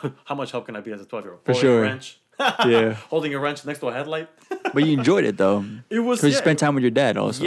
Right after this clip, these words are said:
Speaker 1: yes, it was good. It was good bonding, you know, I think, uh, which, you know, to me, that's, like, a, a rare thing nowadays. It's so hard. So many people don't, so many of my friends don't have their same, their parents
Speaker 2: For
Speaker 1: or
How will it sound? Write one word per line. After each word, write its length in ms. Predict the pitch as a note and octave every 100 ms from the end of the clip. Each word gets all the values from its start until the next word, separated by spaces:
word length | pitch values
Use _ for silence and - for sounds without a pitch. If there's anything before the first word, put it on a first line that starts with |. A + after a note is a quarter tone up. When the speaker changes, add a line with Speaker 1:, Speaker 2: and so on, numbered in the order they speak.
| F3
Speaker 1:
yes, 420 | A#2+ - - -
it 80 | E3
was 160 | D#3+
good. 300 | D#3+ G3+ E3 D#3+
It 80 | F3
was 140 | D#3+
good 220 | D3+ E3
bonding, 420 | D3 C#3 A#2 G2
you 100 | F2+
know, 160 | G2+ A#2
I 120 | A#2
think, 340 | A2 A#2+ A2 A#2
uh, 380 | G#2+ G#2+ G#2+ - - G1+
which, 440 | - B2+ - - A#2+
you 80 |
know, 320 | G2+ F2 F#2 - - _ _ _ _
to 100 | C3+
me, 240 | D3+ G#3 G3+
that's, 420 | A#2+ C#3+ C3+ -
like, 220 | G#2+ -
a, 240 | G2+ F#2+ - _ _ _ -
a 100 | B2+
rare 300 | C#3 C#3+ B2+
thing 320 | - C#3 A#2+
nowadays. 520 | A2 G2+ F#2 F#2+ F2 G2
It's 100 | -
so 220 | F3+ C3+
hard. 320 | C#3 C#3 A#2+
So 100 | D#3
many 140 | C#3+ B2
people 340 | - C3 B2+
don't, 220 | A2+ A#2
so 100 | D3
many 320 | C3 B2 A2+
of 160 | A2+ A2
my 160 | B2 G3
friends 280 | B2 G2+ G2
don't 100 | G2
have 180 | G2+ -
their 100 | F#2+
same, 300 | - G#2 -
their 100 | G2
parents 320 | - A#2+
Speaker 2:
For 60 |
Speaker 1:
or 20 | A2